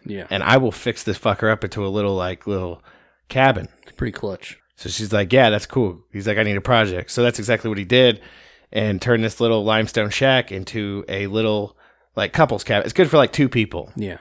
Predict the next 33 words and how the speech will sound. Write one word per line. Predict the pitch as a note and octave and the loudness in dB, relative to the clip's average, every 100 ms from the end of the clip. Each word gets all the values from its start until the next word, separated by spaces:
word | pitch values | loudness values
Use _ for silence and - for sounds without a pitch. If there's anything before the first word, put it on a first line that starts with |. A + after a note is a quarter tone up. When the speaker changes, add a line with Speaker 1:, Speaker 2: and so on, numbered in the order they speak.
| - | -2
Speaker 2:
Right? | B2 A2+ | 4 6
You | B2+ | 6
wouldn't | C#3 C3+ | 6 6
want | C3 B2 | 6 6
any | A#2 | 6
more | A2+ G#2 | 4 4
than | F#2+ | 0
that. | F#2 E2+ | -2 0
It's | G#2 | 0
not | B2 B2 F#2 | 2 2 4
really | A#2+ A2 | 2 2
meant | G#2 G#2+ - | 0 -4 -4
for | G#2+ G2 F#2 - - | -6 -6 -8 -10 -12
a | |
family. | - B2 F#2+ F2+ - - - | -6 -4 -4 -8 -12 -14 -8
Speaker 1:
No. | G#2 A#2 | -8 -2
Speaker 2:
Right? | G#2 G2 F2+ _ _ _ _ _ _ | 0 0 -2 _ _ _ _ _ _
Uh, | A#2 A2+ G2 G2+ | 0 2 2 0
there's | A2+ A2+ | -2 2
no | A2+ C3+ C#3 C#3 C3+ | 4 8 8 6 4
internet. | C3+ B2 A2+ A#2+ - - _ _ - | 4 6 6 4 0 -20 _ _ -8
There's | G2+ | -4
no | A2 A#2+ | 0 0
T | C3+ C3 | 2 2
V. | A#2+ A2+ G#2 | 4 2 0
Speaker 1:
Thank | G#2+ G#2 | -8 -12
God. | G2+ G2 F#2 - - - _ - | -12 -14 -14 -18 -20 -20 _ -8
Speaker 2:
There's | A2 | 0
none | A#2+ A#2+ | 4 4
of | |
that. | A#2 G#2 - _ _ - | 4 2 -2 _ _ -4
There's | A#2+ | -4
electric | A2 A2+ A#2+ D3 - | 0 2 4 2 0